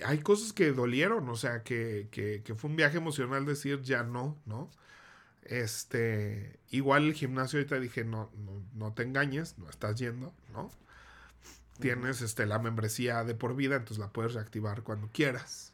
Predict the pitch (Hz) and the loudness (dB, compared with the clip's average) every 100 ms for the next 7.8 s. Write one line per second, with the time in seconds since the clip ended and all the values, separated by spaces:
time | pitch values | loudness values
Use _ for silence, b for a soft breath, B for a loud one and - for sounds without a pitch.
0 | - - 104 - - 95 165 113 139 - | -14 -8 -8 -8 -8 -2 -2 -2 -6 0
1 | 196 165 170 170 170 190 180 190 175 185 | 0 2 0 2 -2 -2 -4 -4 -4 -8
2 | - - 143 135 123 117 113 110 107 107 | -12 -2 2 4 4 2 2 2 2 0
3 | 104 - - - - - 123 131 143 165 | -2 -10 -20 -20 -20 -4 2 2 6 4
4 | 175 226 127 143 226 143 120 120 139 - | 8 6 6 2 4 4 4 2 -2 4
5 | 151 147 170 156 156 147 147 147 143 143 | 2 4 2 4 0 0 -2 0 0 -2
6 | 120 143 143 147 120 - 139 139 143 131 | -2 0 0 -2 -6 -4 0 0 0 -4
7 | 127 113 113 131 131 135 139 | -6 -4 -2 -2 2 2 2